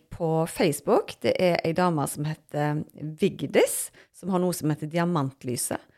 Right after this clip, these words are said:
Og hun skre-, og hadde oversatt en kanalisering om akkurat dette her, med Sirius.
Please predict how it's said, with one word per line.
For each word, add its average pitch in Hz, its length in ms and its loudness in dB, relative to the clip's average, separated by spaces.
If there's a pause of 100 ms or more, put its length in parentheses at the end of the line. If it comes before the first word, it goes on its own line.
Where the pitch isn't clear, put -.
(340)
Og - 200 -4
hun 311 300 6
skre-, - 520 -2
og 285 180 0
hadde 269 180 2
oversatt 285 640 2
en 156 120 0
kanalisering 165 920 2 (460)
om 214 380 8 (400)
akkurat - 420 -4
dette 180 240 -2 (100)
her, 214 220 4 (440)
med 208 220 0
Sirius. 175 800 2